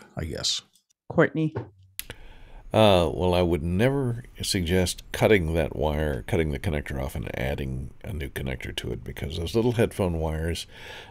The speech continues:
Speaker 3: uh, frequently, especially the small diameter wires that are on those Shures, a lot of times they're made out of steel. And, uh, it's,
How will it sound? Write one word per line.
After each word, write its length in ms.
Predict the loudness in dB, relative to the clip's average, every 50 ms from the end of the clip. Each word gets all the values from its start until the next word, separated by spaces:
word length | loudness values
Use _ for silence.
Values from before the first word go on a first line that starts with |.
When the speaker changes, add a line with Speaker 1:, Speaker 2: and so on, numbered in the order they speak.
| -6 0
Speaker 3:
uh, 260 | 2 2 2 2 0
frequently, 540 | 0 2 2 2 2 2 0 -2 0 0 0
especially 520 | 0 -2 0 0 0 0 2 2 0 0
the 220 | 0 0 -2 -2
small 380 | -2 -4 -2 2 4 4 4 4
diameter 340 | 4 2 2 2 0 0 0
wires 400 | 0 0 0 0 0 0 0 -2
that 140 | -2 -2 -2
are 80 | -2
on 100 | -2 -2
those 160 | -4 -4 -4
Shures, 480 | -4 -4 -4 -4 -4 -4 -4 -6 -6 -8 -12 -16 -20 -20 -20 -18 -10 -4
a 40 | -2
lot 60 | -2
of 60 | 0 2
times 220 | 2 2 2 2
they're 80 | 2 2
made 180 | 2 4 4
out 140 | 4 2 2
of 80 | 0 -2
steel. 540 | -2 -2 -2 -2 0 0 -2 -4 -6 -10 -12 -16 -20 -20 -20 -18 -18 -18 -18 -20 -20 -20 -20 -20 -18 -10
And, 380 | -6 -4 -2 -2 -2 -2 0
uh, 280 | 0 2 2 2 0 -2 -4
it's, 340 | -6 -6 -6 -6 -8 -10 -12